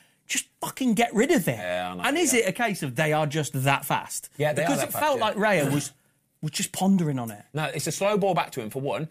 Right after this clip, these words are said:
Speaker 2: I think you see David Raya pointing to, uh, is it Gabriel who played it back to him, I think it was? Um, you can see him pointing to him because what he's saying is basically there, "You either give it to me first time so I can just get rid of it and it's a slower ball, or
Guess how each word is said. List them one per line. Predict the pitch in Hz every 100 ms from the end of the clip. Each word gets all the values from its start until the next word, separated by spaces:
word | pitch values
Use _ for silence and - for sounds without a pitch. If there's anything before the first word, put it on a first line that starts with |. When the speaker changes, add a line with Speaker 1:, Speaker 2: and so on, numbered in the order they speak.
| -
Speaker 2:
I | -
think | 180 165
you | 160
see | 196
David | 180 170 151
Raya | 151 135
pointing | - 170 147 123 110
to, | 120 107 107
uh, | 117 117 117 123
is |
it | 131
Gabriel | 139 135 139
who | 143 139
played | 147 139
it |
back | 135 135
to | 143
him, |
I | 127
think | 143
it | 131
was? | 143 147 - -
Um, | 113 117 117 120 120 _
you | 123
can | 123
see | 139 196 180
him | 156
pointing | 180 175 151 127
to | 123
him | 101
because | 110 131 131
what | -
he's | 165 -
saying | 170 156
is | 120
basically | 139 135 127 123
there, | 120 104 95 - - -
"You | 135
either | 139 131
give | 123 175
it | -
to | 170
me |
first | 151 170 151 -
time | 156 117
so | - 131
I | 135
can | 135
just | 123 120
get | 113
rid | 127 123
of | 98
it | 120
and | 127 120
it's | 123
a |
slower | 120 147 131 123
ball, | 139 110 110
or | 143 139 120 147